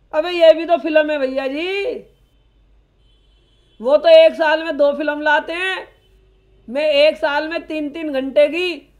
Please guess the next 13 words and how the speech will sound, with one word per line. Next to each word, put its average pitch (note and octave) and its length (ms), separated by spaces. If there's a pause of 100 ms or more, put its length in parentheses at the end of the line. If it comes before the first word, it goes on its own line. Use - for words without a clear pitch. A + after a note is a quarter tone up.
(120)
ढाई G#3+ 280
ढाई D4+ 220
घंटे C4+ 340
की D#4+ 100
पचास C#4 400
फिल्में C#4+ 280
बनाता C#4+ 360
हूँ, D4 200 (2250)
समझ C4+ 220
रहे E4+ 100
हो F#4 80
या F#4 140
नहीं? F4 200